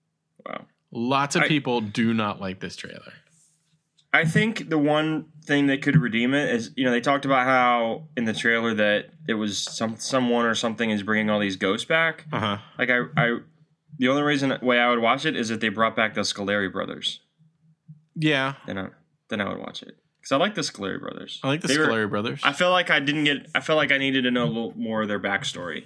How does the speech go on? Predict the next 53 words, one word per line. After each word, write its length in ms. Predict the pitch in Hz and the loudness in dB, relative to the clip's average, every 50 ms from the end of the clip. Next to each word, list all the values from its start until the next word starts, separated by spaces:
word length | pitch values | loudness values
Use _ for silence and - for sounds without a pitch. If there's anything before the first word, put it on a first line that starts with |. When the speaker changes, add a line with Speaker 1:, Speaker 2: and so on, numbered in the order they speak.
| - | -16
Speaker 2:
Yeah, 300 | - 123 117 117 110 98 | -14 -12 -8 -6 -4 -4
I 60 | 98 98 | -4 -4
can 120 | - 123 | -4 -4
Speaker 1:
Like, 60 | 110 | -4
Speaker 2:
understand 400 | 101 98 95 - 101 92 90 87 | -4 -4 -4 -6 -8 -8 -8 -8
that. 240 | 87 92 98 101 - - _ | -8 -8 -10 -10 -12 -14 _
Yeah. 220 | 113 113 117 - - | -8 -6 -6 -2 -2
Speaker 1:
I 60 | - | 0
didn't, 260 | 127 135 131 123 160 - | 0 0 -2 -2 -2 -2
I 80 | - 123 | 0 0
didn't 320 | 123 135 139 139 139 123 | 2 2 2 0 0 0
get 120 | 120 131 120 | 0 0 0
enough 500 | 117 113 113 117 117 110 104 - - 104 | 2 2 2 2 2 2 0 -2 -6 -6
initially 540 | 104 110 110 110 107 - - 110 104 101 101 | -2 0 0 0 0 -2 -4 -4 -4 -4 -4
from 280 | - - 107 98 98 | -4 -4 -4 -4 -4
the 60 | 98 92 | -6 -6
judge, 600 | 95 101 98 98 95 92 92 80 - - - - _ _ _ - 87 101 - - - | -4 -2 -2 0 0 -2 -4 -6 -8 -8 -8 -12 _ _ _ -4 -4 -2 -2 -6 -8
<laughs> 400 | - - _ - 165 - - - | -10 -16 _ -20 -20 -20 -18 -10
uh, 480 | - - 101 101 98 92 98 98 95 101 - - - - - - - - - - - | -6 -4 -2 -2 -2 -2 -2 -4 -4 -6 -8 -14 -20 -20 -20 -20 -20 -20 -16 -10 -8
who 60 | 107 | -8
put, 280 | - - 107 104 - - | -4 -4 -4 -4 -2 -4
who 80 | 104 98 | -6 -4
put 220 | - 107 98 - | -2 -4 -4 -2
them 160 | 104 95 98 | -2 -2 -2
away. 380 | 95 95 98 98 95 95 92 113 | -2 -2 0 0 0 0 0 -2
Speaker 2:
Yeah, 120 | 110 101 92 | -2 -6 -6
put 180 | - - 113 | -6 -6 -4
'em 100 | 104 101 | -4 -4
away 240 | 98 95 98 98 95 | -4 -4 -6 -6 -6
for 160 | - - - | -8 -10 -12
life. 300 | 101 101 101 98 107 110 - - _ _ _ _ _ - _ _ _ _ _ _ _ _ _ | -10 -8 -8 -8 -8 -10 -12 -20 _ _ _ _ _ -20 _ _ _ _ _ _ _ _ _
Speaker 1:
<laughs> 20 | - - 151 147 135 - 147 - - - | -6 0 2 2 2 2 -2 -4 0 0
Who 140 | 143 131 120 | 0 0 2
was 180 | 135 135 123 | 0 -2 0
that 200 | 135 131 123 117 | 0 -2 -2 -2
character 320 | - 139 131 123 120 - 127 | -2 -4 -4 -4 -4 -6 -10
who 100 | 127 120 | -10 -8
played 260 | 120 - 127 120 120 | -4 -4 -4 -4 -4
the 40 | 120 | -8
judge? 260 | 120 120 123 123 123 | -8 -8 -6 -6 -6
Speaker 2:
I 60 | 120 | -8
can't 300 | - - - - 98 85 | -10 -10 -10 -8 -8 -8
remember. 300 | - 101 101 98 101 107 | -8 -8 -8 -6 -6 -6
He's, 260 | 107 110 120 131 131 | -6 -4 -4 -4 -4
he 180 | 123 123 117 135 | -6 -4 -2 -2
was 140 | 143 139 135 | 0 0 0
in 80 | 127 | 0
a 80 | 113 92 | -2 -2
ton 220 | - - 120 123 | -2 -4 -4 -4
of 60 | 107 - | -4 -6
stuff 300 | - - 110 104 - - | -4 -4 -4 -4 -4 -6
back 220 | 98 90 - - | -10 -12 -12 -14
then. 240 | 98 82 85 87 | -16 -16 -14 -16